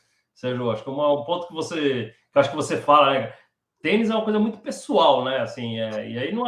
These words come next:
não tô nem falando de, de tênis de, de, de, de placa de carbono, né? A gente, às vezes, brinca. Eu lembro lá no passado, falou assim, "Ah, mandar o tênis de máximo amortecimento pro Sérgio Rocha." Eu falei, "Não, não manda o tênis de máximo amortecimento pro Sérgio Rocha."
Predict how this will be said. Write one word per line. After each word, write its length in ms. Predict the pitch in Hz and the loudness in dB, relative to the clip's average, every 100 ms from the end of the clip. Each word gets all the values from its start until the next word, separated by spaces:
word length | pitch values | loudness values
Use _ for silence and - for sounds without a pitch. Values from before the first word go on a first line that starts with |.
| 214 | -4
não 200 | 190 - | -6 -8
tô 100 | 190 | -8
nem 140 | 226 | -6
falando 280 | 247 247 226 | -6 -6 -4
de, 240 | 226 226 | -4 -6
de 100 | 190 185 | -8 -10
tênis 300 | 185 196 185 | -8 -6 -8
de, 340 | 175 170 156 | -8 -8 -8
de, 200 | 143 151 | -8 -10
de, 260 | 143 147 127 | -6 -6 -8
de 80 | 131 | -10
placa 320 | 143 147 151 | -6 -6 -6
de 100 | - | -6
carbono, 540 | 151 123 127 120 107 | -6 -4 -4 -2 -2
né? 180 | 110 117 117 - _ _ | -4 -6 -8 -16 _ _
A 80 | - | -8
gente, 500 | 113 147 180 160 - - | -6 -6 -4 -4 -6 -8
às 140 | 120 123 | -6 -4
vezes, 260 | 170 147 | -4 -4
brinca. 300 | 139 175 185 | -2 -2 0
Eu 60 | 160 | 2
lembro 200 | 170 175 | 2 4
lá 100 | 185 | 4
no 100 | 180 | 4
passado, 300 | 170 190 175 | -2 0 -2
falou 140 | 196 | -4
assim, 120 | 208 262 | -10 -8
"Ah, 200 | 269 240 | -6 -4
mandar 300 | 240 247 254 | -4 -2 -2
o 120 | 233 | -2
tênis 260 | 233 247 208 | 0 0 0
de 60 | |
máximo 360 | 202 247 - 240 | 0 0 0 -2
amortecimento 580 | 220 202 214 202 226 - | -2 -4 -6 -4 -6 -6
pro 100 | - | -4
Sérgio 260 | 202 185 | -2 0
Rocha." 300 | 165 - - | 2 4 2
Eu 60 | - | -2
falei, 180 | - 285 | -8 0
"Não, 160 | 311 | 0
não 120 | 320 294 | 2 4
manda 300 | 302 302 247 | 6 6 4
o 40 | |
tênis 180 | 208 185 | 0 0
de 60 | |
máximo 240 | 175 175 170 | 2 2 2
amortecimento 360 | 156 151 151 | -4 -6 -8
pro 60 | 131 | -6
Sérgio 260 | 147 143 123 | -2 0 4
Rocha." 400 | 135 - 220 | 2 4 -2